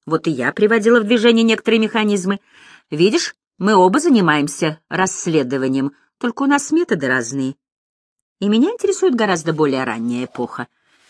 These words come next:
Ты хочешь сказать, что действительно увлеклась проблемой Мэри Джордан?» «Кажется, так теперь принято у нас выражаться», промолвил Томми. «Что-то начало вырисовываться.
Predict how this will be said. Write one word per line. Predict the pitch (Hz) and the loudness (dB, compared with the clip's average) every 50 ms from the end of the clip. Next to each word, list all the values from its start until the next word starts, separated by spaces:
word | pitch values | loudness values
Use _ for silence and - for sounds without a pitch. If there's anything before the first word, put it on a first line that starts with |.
| _ _ - | _ _ -10
Ты | - 330 | -8 -6
хочешь | - 359 330 - 294 - | -6 -6 -4 -4 -6 -6
сказать, | - - 262 254 320 330 | -4 -2 0 0 0 -2
что | - - 262 | 0 -2 -2
действительно | 214 202 208 - - 247 294 - - 285 247 214 | -2 -2 -4 -6 -4 -4 -4 -2 0 2 2 2
увлеклась | 185 180 175 170 - 208 214 - | 2 2 0 0 0 -4 -4 -4
проблемой | - 185 175 170 170 180 202 202 196 180 | -4 -2 -2 -2 0 0 0 0 0 0
Мэри | 175 180 190 190 185 | 0 0 2 2 0
Джордан?» | 175 160 175 233 294 294 370 392 403 403 _ _ _ _ _ _ _ _ _ _ _ _ _ _ _ _ _ _ _ _ - | 0 0 0 2 2 2 0 -4 -6 -6 _ _ _ _ _ _ _ _ _ _ _ _ _ _ _ _ _ _ _ _ -6
«Кажется, | - 160 151 156 - - 156 | -4 -4 -2 -2 -4 -4 -4
так | 147 - 151 151 - | -2 -2 -2 -2 -2
теперь | - 240 - 294 277 269 | -4 -4 -2 -2 -2 -2
принято | - 208 185 156 151 - 139 127 - _ _ _ _ _ _ _ - | 0 -2 0 -2 -2 -2 -6 -6 -8 _ _ _ _ _ _ _ -6
у | 151 160 | -4 -2
нас | 151 139 - - | -2 -2 -4 -4
выражаться», | 147 147 135 139 131 123 123 117 - - - 135 - _ _ _ _ _ _ _ - | -6 -4 -4 -4 -4 -6 -8 -10 -10 -12 -14 -14 -14 _ _ _ _ _ _ _ -8
промолвил | - 147 143 131 123 120 123 131 127 | -4 -4 -2 -2 -4 -6 -6 -8 -8
Томми. | - - 123 113 117 123 120 - _ _ _ _ _ _ _ _ _ _ _ _ | -6 -6 -6 -4 -4 -6 -8 -10 _ _ _ _ _ _ _ _ _ _ _ _
«Что-то | - - - - 285 277 285 294 285 254 - - | -14 -12 -8 -4 -4 -2 0 0 0 -2 -2 -4
начало | - 247 359 554 - - - 196 170 | -4 -4 -4 -4 -4 -2 0 2 2
вырисовываться. | 147 156 156 156 - - 143 135 123 120 131 - - - - 143 | 2 0 -2 -4 -4 -2 -2 -2 -2 -2 -6 -8 -8 -12 -12 -12